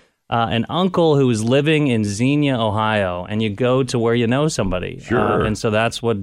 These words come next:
Speaker 1: it was the only person he knew in the country. Uh, they didn't know anyone else. They had no money.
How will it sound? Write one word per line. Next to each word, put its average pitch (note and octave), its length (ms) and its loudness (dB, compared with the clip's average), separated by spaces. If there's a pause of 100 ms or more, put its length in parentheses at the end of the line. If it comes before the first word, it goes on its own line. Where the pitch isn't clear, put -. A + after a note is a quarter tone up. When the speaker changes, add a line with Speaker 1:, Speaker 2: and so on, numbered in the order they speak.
(120)
Speaker 1:
it A#2 160 -4
was G#2+ 140 -6
the A2 60 -8
only C3 240 0
person C#3 340 0
he A#2 60 2
knew A2+ 220 2
in B2 60 0
the A#2 80 -2
country. A2 500 -6 (440)
Uh, G#2 400 0
they G#2 140 -2
didn't B2 260 0
know A#2 220 2
anyone C3 300 2
else. A#2 380 0
They G2 180 -2
had G2+ 240 -2
no A2+ 200 0
money. A2+ 460 0